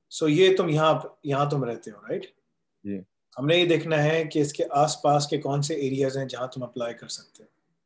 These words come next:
Speaker 1: right? So
Speaker 2: जी, जी।
Speaker 1: that's what we need to find out। So Macerata है, Faberino है, अब मैं शायद हो सकता है नाम गलत पढ़ रहा हूँ।
Speaker 2: नहीं,
Speaker 1: see
Speaker 2: Camerino यूनिवर्सिटी है वहाँ पे,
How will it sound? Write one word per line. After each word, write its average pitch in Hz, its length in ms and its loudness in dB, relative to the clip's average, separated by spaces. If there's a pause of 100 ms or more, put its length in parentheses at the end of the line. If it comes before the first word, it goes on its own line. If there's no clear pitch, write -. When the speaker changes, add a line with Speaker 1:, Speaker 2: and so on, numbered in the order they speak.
(140)
Speaker 1:
right? - 200 -10 (720)
So 135 420 -6
Speaker 2:
जी, 147 60 -12
जी। 135 80 -2
Speaker 1:
that's 143 200 -2
what 139 160 0
we 139 60 -2
need 135 200 -4
to - 120 -8
find 117 300 -10
out। - 160 -20 (640)
So 131 260 0
Macerata 143 540 4
है, 143 420 0 (340)
Faberino 143 600 2
है, 131 460 -2 (540)
अब 117 60 -8
मैं 131 240 -2
शायद 135 220 0
हो 139 60 -4
सकता 139 240 -4
है - 60 -4
नाम 127 200 0
गलत 123 260 -2
पढ़ 120 140 -6
रहा 117 100 -10
हूँ। 120 200 -20 (380)
Speaker 2:
नहीं, 120 200 -12
Speaker 1:
see - 180 -8
Speaker 2:
Camerino 117 420 -2
यूनिवर्सिटी 117 500 0
है 101 100 0
वहाँ 98 220 -8
पे, 98 100 -12